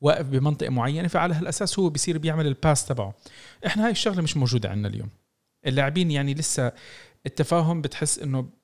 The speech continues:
بدهم وقت. آه، بنتنكور أنا هذا اللي حسيته عليه امبارح، ويمكن هذه هي سبب ال-، اللي كنا عم نشوف إنه بنتنكور بيخبص أكتر، لأنه بنتنكور، آه، عم بيعطي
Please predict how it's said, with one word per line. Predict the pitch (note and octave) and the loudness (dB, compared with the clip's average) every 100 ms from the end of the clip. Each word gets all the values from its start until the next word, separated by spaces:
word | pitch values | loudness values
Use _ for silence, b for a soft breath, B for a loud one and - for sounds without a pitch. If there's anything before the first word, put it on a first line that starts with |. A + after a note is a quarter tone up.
| _ | _
بدهم | D3+ D3 A#2+ A2+ | -4 0 0 0
وقت. | A#2 - - _ _ _ _ _ _ - | -2 -6 -12 _ _ _ _ _ _ -4
آه، | D3 | -2
بنتنكور | C#3 D3 F#3+ F#3+ E3 - F3+ - | 0 0 0 0 -2 0 0 0
أنا | E3 D#3+ | 2 2
هذا | F3+ | 2
اللي | D3+ | 0
حسيته | C3+ B2+ D#3 C#3 | -2 -2 -2 -2
عليه | B2+ C3+ | 0 0
امبارح، | C3+ C3 C#3+ E3+ - | 0 0 -2 -4 -6
ويمكن | C3+ F#3+ A3 G3+ | -4 -4 -2 0
هذه | F3 G3+ E3+ | 0 0 0
هي | G3 E3+ | 0 0
سبب | D3 E3+ E3+ D#3+ - B B B B B _ | 0 0 -2 -4 -16 B B B B B _
ال-، | C3+ C3 C3 B2+ A#2+ A#2+ A#2+ C3 | -2 0 -2 -4 -2 -2 -2 -2
اللي | B2+ | -2
كنا | - G3+ | 0 0
عم | F3 D#3+ | 0 0
نشوف | - F3 | -2 -4
إنه | D#3+ | -4
بنتنكور | C3+ D3 D3+ C3 F3 | -2 -2 -2 -4 -4
بيخبص | C#3+ B2+ D3 B2 - | -2 -2 -2 -2 -4
أكتر، | A#2 - - - - | -4 -6 -16 -16 -12
لأنه | C3+ D#3+ D#3 | -4 -2 0
بنتنكور، | D3 D#3 C#3+ C3 F3 E3+ F3+ - b b b b | 0 -2 -2 -2 0 0 -2 -10 b b b b
آه، | - B2+ B2 A#2+ - C#3 | -4 -2 0 -2 -4 -4
عم | B2+ B2+ | -2 -2
بيعطي | B2+ G3 F#3+ F#3+ F#3 F#3+ G3 | 0 0 0 0 0 0 -2